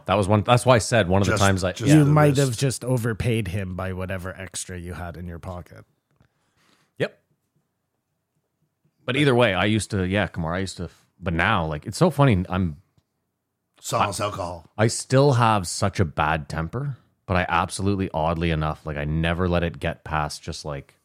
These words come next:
Speaker 1: clenched fist, teeth gritting. That's it. That's, that's the only, like, controller smashing.
Speaker 2: You would throw a controller?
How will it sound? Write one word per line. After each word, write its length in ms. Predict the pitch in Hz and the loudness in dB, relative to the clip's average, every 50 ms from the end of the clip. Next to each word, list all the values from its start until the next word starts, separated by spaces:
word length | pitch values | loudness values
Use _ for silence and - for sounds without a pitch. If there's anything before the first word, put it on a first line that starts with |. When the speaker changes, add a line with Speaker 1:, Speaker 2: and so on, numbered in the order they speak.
| _ _ _ _ _ _ _ _ - | _ _ _ _ _ _ _ _ -20
Speaker 1:
clenched 480 | - - - 90 80 80 80 - - _ | -18 -10 -6 -4 -4 -4 -6 -8 -14 _
fist, 480 | _ - 92 87 82 78 - - - _ _ _ _ _ _ | _ -6 -4 -4 -4 -4 -8 -14 -16 _ _ _ _ _ _
teeth 400 | - - - 92 87 - - - | -12 -6 -4 -4 -4 -6 -8 -12
gritting. 540 | - - 90 90 85 82 80 80 80 73 73 _ _ _ _ _ _ - | -6 -2 0 0 0 0 -2 -4 -4 -8 -10 _ _ _ _ _ _ -2
That's 180 | - 101 - | -2 0 0
it. 220 | 120 123 - - - | 0 -2 -2 -2 -6
That's, 180 | 92 87 - | -8 -8 -6
that's 240 | - 85 98 95 - | -4 -2 -2 -2 -2
the 100 | - 95 | -4 -4
only, 360 | - 92 95 92 92 90 87 - _ _ _ _ _ - | -2 0 0 0 0 -2 -2 -6 _ _ _ _ _ -6
like, 120 | 101 101 - | -6 -4 -2
controller 440 | - 101 - - 104 98 107 127 123 | -2 -2 0 2 2 2 2 2 0
smashing. 540 | - - 127 120 127 135 - 156 156 165 151 _ _ _ _ _ _ _ _ _ _ _ _ _ _ _ _ | -2 -2 -2 -2 -2 -4 -4 -4 -6 -6 -8 _ _ _ _ _ _ _ _ _ _ _ _ _ _ _ _
Speaker 2:
You 280 | - 120 113 123 131 127 | -10 -4 -2 0 0 2
would 300 | 123 120 113 113 95 85 - - - _ _ - _ _ _ _ _ _ _ | 2 0 0 -2 -4 -10 -16 -20 -20 _ _ -20 _ _ _ _ _ _ _
throw 160 | - 127 113 | -8 -8 -6
a 40 | 110 | -6
controller? 520 | - 113 92 - 107 104 110 123 131 120 | -6 -6 -6 -4 -4 -4 -4 -6 -10 -12